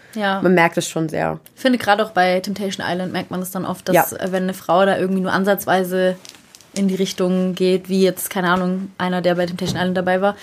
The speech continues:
Speaker 1: bekommt sie schon viel, viel mehr negative
Speaker 2: Ja.
Speaker 1: Nachrichten auch.
Speaker 2: Auf jeden Fall.
Speaker 1: Obwohl man, wenn man jetzt auch die vergangenen Staffeln sich mal anschaut, da die Männer schon eigentlich immer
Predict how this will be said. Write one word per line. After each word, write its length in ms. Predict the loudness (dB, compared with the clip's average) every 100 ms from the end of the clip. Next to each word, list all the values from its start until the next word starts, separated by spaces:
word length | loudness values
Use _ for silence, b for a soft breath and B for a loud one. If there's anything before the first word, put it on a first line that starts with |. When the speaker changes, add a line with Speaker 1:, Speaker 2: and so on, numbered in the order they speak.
| B B B -6
Speaker 1:
bekommt 260 | 0 0
sie 80 | 0
schon 420 | 0 2 2 0 -4 -12
viel, 240 | -2 0
viel 140 | 0 -2
mehr 380 | 0 0 0 0
negative 400 | 0 0 0 0
Speaker 2:
Ja. 80 | 2
Speaker 1:
Nachrichten 280 | 2 0 -2
auch. 180 | -2 -4 _ b b
Speaker 2:
Auf 160 | -8 -6
jeden 120 | -6
Fall. 300 | -4 -6 -6
Speaker 1:
Obwohl 340 | -8 0 2 4
man, 220 | 2 2
wenn 80 | 0
man 120 | 0
jetzt 140 | -2 -4
auch 80 |
die 80 | -6
vergangenen 440 | -6 0 2 2 0
Staffeln 320 | -2 -2 -4
sich 120 | -4
mal 120 | -2
anschaut, 540 | -2 0 2 2 2 2
da 280 | 4 4 2
die 100 | 0
Männer 260 | 0 -2
schon 400 | 2 2 4 2
eigentlich 520 | 2 0 2 0 0 -4
immer 380 | -2 0 0